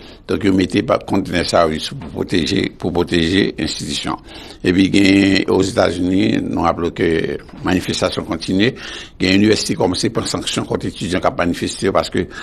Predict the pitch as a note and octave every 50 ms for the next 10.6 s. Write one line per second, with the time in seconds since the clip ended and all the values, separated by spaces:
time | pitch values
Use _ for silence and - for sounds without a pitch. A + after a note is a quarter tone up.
0 | - - - - - - - - A#2+ A2 G#2 G2+ G2+ F#2+ F2+ - - - - -
1 | G2+ - - - - - G2 F#2+ G2 F#2 - - F#2+ F#2 F#2 F2+ - - - -
2 | - F2 E2+ - - - - - - - - G2 G#2 A#2+ - A#3 - - - -
3 | - - - - - - - - G2+ - - - - G#2+ G2 G2+ G2+ G2 F#2 F#2+
4 | F2+ F#2 - - - - G2+ F#2+ G2 F#2+ - - G#2 G2 F#2 F2+ E2+ - - -
5 | A#2 G#2 - G2+ E2+ E2+ E2+ F2+ F#2+ - - - F2+ F2 F2 E2+ E2+ F2 E2 -
6 | - - F#2 F2+ E2+ F2 F2 - - G2+ F2 - F2 D#2+ D#2 E2+ E2+ D#2+ - -
7 | D#2 - - - - - - - G#2 G#2+ G#2+ G2+ G#2 G#2 G#2 A2 G#2+ G#2 G2+ -
8 | - G#2 - - - - - - G#2+ G2 F#2 F#2+ F#2+ F2+ - - G#2+ G2 G#2 G#2+
9 | A2+ F#2+ F#2 E2 - E2+ E2+ E2 E2+ F2 D#2+ - - D#2 - F#2 E2 D#2+ - -
10 | F2 E2 D#2+ D#2+ D#2+ D2+ D2 F2 E2+ F2 -